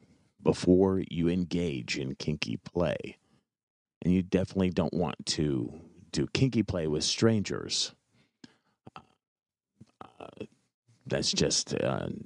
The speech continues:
not necessarily something that's good. You're definitely putting yourself at an additional risk that you may or may not have, uh,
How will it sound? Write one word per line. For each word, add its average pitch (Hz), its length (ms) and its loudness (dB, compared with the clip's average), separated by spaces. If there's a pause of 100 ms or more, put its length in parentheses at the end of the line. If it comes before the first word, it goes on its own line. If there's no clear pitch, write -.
(100)
not 78 540 -2 (460)
necessarily 71 800 2
something 71 440 -2
that's - 220 -6
good. 85 440 4 (420)
You're 76 200 6
definitely 78 580 -4 (100)
putting 76 300 2
yourself - 600 0 (200)
at - 180 -18 (140)
an 64 140 -4
additional 120 720 2
risk 76 500 -2 (540)
that - 220 4
you 87 80 6
may 80 380 0
or 71 100 0
may 69 220 -4
not 76 340 -2
have, 67 640 -4
uh, 57 260 -2